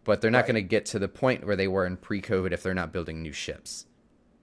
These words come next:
Speaker 2: Right, and that's, that's why Royal Caribbean's gone all in on it.
Speaker 1: Mm-hmm.
Speaker 2: Um, you know, yeah, they might, they've also taken out a lot of debt,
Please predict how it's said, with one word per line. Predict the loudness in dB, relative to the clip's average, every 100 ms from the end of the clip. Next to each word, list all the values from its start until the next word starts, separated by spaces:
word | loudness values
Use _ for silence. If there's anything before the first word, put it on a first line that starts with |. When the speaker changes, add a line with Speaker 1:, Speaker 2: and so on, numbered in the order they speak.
| _ -4
Speaker 2:
Right, | 0 0 -2 -10
and | -6 -2
that's, | -2 -4 -4
that's | -2 2
why | 4
Royal | 4 4 2
Caribbean's | 0 0 -2 -4
gone | -2 0
all | 2 2
in | 2
on | 2 2
it. | 0 -2 -6 -6
Speaker 1:
Mm-hmm. | -2 -2 -2
Speaker 2:
Um, | -4 -10 -14 _ _ _ -8
you | -4
know, | -2 -4 -6 -16 -20 -20 -20 -6
yeah, | 2 4
they | 4
might, | 2 0 2
they've | 0 2
also | 2 2 0
taken | -2 -2
out | 2
a | 2
lot | 4
of | 2 4
debt, | 4 4 2